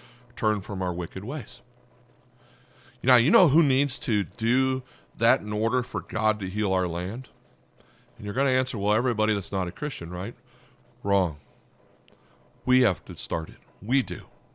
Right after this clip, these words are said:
We need to, to, to do these four things as a Christian. Why do we need to do that? Because we, we don't wanna just call on other people to turn from their wicked ways. God will not heal our land until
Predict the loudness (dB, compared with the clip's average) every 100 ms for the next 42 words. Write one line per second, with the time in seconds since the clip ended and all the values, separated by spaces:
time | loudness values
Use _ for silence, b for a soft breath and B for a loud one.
0 | -10 -2 0 2 0 -2 -2 -2 -2 -4
1 | -6 -2 0 -2 B B B -4 -4 -4
2 | -10 -6 -2 -2 -2 -4 -2 -2 -2 -2
3 | -4 -8 -12 -16 b b b -2 -2 -4
4 | -6 -6 -6 -10 -14 -14 _ _ _ _
5 | _ _ _ 0 2 2 2 -2 -2 0
6 | 2 0 0 -4 0 0 -2 B B B
7 | -6 -6 -2 -2 0 2 2 0 -6 -4
8 | 0 2 2 -2 -4 -6 -6 -6 -6 -6
9 | -6 -6 -4 -4 -4 -6 -4 0 0 0
10 | -2 -2 -4 -6 -4 -2 -2 -2 -2 -2
11 | -4 -2 0 -2